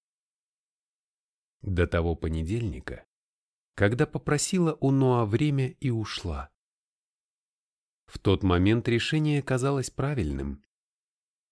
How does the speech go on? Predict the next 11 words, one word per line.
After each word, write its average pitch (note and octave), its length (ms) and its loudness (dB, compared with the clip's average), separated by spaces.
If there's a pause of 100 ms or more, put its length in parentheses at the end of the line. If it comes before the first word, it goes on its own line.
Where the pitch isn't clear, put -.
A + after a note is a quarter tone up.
(560)
Однако F2 540 2
позже B2 460 -2
сомнение C3 760 0
и - 140 -2
раскаяние, E2 1080 -2 (640)
за G2 240 2
которыми A2+ 520 2
последовала G#2+ 760 2
карательная F#2+ 680 0
доза F2 320 -2
тоски, - 560 -8